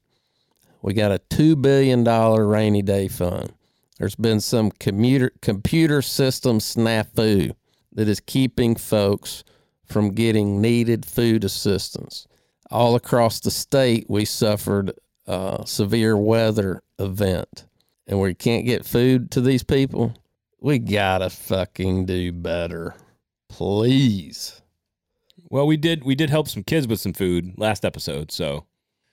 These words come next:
Speaker 2: we, we are, what, the wealthiest country in the world? We can't feed people? Come on now.
Speaker 1: It's,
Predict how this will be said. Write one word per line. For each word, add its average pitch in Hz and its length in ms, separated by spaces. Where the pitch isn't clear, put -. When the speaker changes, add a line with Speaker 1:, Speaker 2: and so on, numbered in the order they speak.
Speaker 2:
we, 123 220
we 127 160
are, 123 100
what, 110 200
the 107 60
wealthiest 113 600
country 123 320
in 117 140
the 113 160
world? 120 320
We 98 120
can't 113 260
feed 117 240
people? 117 320
Come 110 120
on 57 140
now. - 60
Speaker 1:
It's, - 280